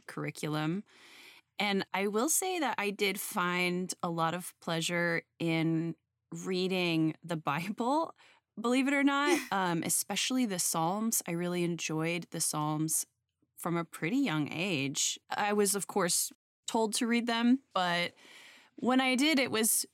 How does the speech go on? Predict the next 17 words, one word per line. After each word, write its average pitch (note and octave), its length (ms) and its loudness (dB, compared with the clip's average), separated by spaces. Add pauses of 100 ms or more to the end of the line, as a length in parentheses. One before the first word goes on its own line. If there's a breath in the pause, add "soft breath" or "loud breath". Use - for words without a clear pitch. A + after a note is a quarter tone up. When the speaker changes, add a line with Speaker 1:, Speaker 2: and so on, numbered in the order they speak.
(120)
Speaker 1:
hard F3+ 240 0
to A3+ 80 -2
understand. B3+ 840 2 (300)
It - 140 0
was E3+ 480 0
lyrical F#3 600 2
and G3+ 120 2
musical, E3+ 720 0 (240)
and F3+ 500 0
there E3+ 280 0
were E3 320 0
images F#3 580 2
that D3+ 320 -2
were D#3+ 340 0
fascinating E3+ 680 0
to D#3+ 120 0
me. D#3 280 0